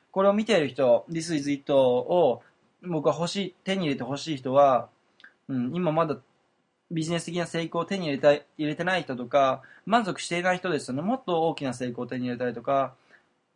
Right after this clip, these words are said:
うん、今度こそは、うん、本気で目指したい、本気で成功を手に入れたいっていう人に、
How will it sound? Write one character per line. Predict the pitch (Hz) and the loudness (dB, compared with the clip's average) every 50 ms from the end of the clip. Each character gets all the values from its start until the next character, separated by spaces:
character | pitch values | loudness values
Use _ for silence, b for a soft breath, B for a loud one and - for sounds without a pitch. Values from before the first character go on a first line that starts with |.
| _ - | _ -6
う | 135 | -6
ん、 | 127 123 | -6 -4
今 | - 240 247 226 | -2 -2 0 0
度 | 202 185 | 0 0
こ | 185 196 | 0 -2
そ | 185 180 160 151 | 0 4 6 8
は、 | 151 151 151 143 127 113 107 - _ - | 10 10 10 10 8 6 2 -2 _ -8
う | |
ん、 | 135 123 | -8 -8
本 | 120 143 165 180 | -6 -6 -6 -6
気 | - 185 185 | -4 -4 0
で | 180 175 175 170 - - - _ _ _ _ _ _ _ _ _ _ _ | 2 4 4 4 4 0 -8 _ _ _ _ _ _ _ _ _ _ _
目 | - 160 151 | -4 -4 2
指 | 143 156 147 | 2 2 2
し | - - | 2 2
た | - 160 139 | 4 4 4
い、 | 120 117 | 4 2
本 | 120 156 185 196 | -2 -8 -8 -6
気 | - 220 | -4 -2
で | 214 214 208 - _ _ _ _ _ _ | -2 -2 -2 -4 _ _ _ _ _ _
成 | - - 180 180 | -6 -2 -2 0
功 | 180 180 | 0 0
を | 175 | -2
手 | 175 180 180 | -2 -2 -4
に | 170 | -2
入 | 143 131 127 | -2 -2 -2
れ | |
た | 110 135 127 | 0 0 0
い | 127 | 0
っ | 120 | -2
て | 123 - 135 | -4 -6 -8
い | |
う | 131 | -6
人 | 127 175 175 | -4 -4 -6
に、 | 175 185 190 180 160 | -4 -4 -6 -8 -8